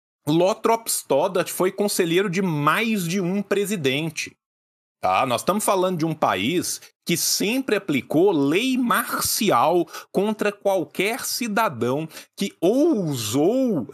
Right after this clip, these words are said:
tentar qualquer coisa um pouquinho esquerda ali dentro. Nós estamos também falando do país que tem a maior população carcerária do planeta em números absolutos e relativos. Nós estamos falando de um país que é o hegemon do capitalismo e trinta e três por cento da sua população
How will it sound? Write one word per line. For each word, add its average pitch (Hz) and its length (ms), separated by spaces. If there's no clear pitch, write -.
tentar 196 420
qualquer 226 400
coisa 214 260
um 208 100
pouquinho 220 520
esquerda 330 340
ali 330 80
dentro. 208 380
Nós 139 120
estamos 226 220
também 151 260
falando 120 360
do 113 80
país 143 500
que 220 100
tem 151 380
a 156 100
maior 160 540
população 190 760
carcerária 113 840
do 101 180
planeta 135 600
em 190 80
números 127 440
absolutos 131 720
e 139 60
relativos. 139 760
Nós 113 140
estamos 180 220
falando 147 320
de 131 60
um 135 80
país 110 380
que - 100
é 120 40
o 120 100
hegemon 139 500
do 165 120
capitalismo 127 680
e 107 40
trinta 175 340
e - 20
três 113 280
por 151 180
cento 131 220
da 139 80
sua 107 180
população 139 760